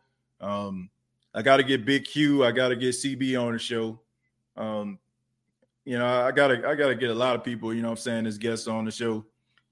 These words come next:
Uh, but, man, check, check out some of these podcasts, man. You know, I know I'm plugging a lot, you know, <laughs> a lot of podcasts, but look, there's no,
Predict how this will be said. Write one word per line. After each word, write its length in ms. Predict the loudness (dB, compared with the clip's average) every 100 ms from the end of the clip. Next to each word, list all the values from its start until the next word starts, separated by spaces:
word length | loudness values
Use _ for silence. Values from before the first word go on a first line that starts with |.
| _ _ _
Uh, 380 | -6 -4 -4 -6 -8
but, 240 | -8 -8 -8 _
man, 240 | -6 -4
check, 260 | 0 0 0
check 160 | 0 2
out 160 | 2
some 140 | 2 -2
of 40 |
these 140 | -4
podcasts, 720 | -2 0 0 -2 -6 -6 -8
man. 260 | -10 -12 -14 -18 _ _ _
You 100 | -12
know, 180 | -6 -4
I 40 |
know 240 | -4 -2
I'm 200 | -4 -6 -10 _ _
plugging 340 | 2 2 2
a 60 | 0
lot, 280 | 6 6 6 2 -16 _ _ _
you 100 | -8
know, 120 | -2 6
<laughs> 0 |
a 20 |
lot 220 | 10 10
of 100 | 8
podcasts, 640 | 8 10 8 6 4 4
but 160 | 2 -2
look, 220 | 0 -2
there's 240 | 0 0 2
no, 400 | 2 2 0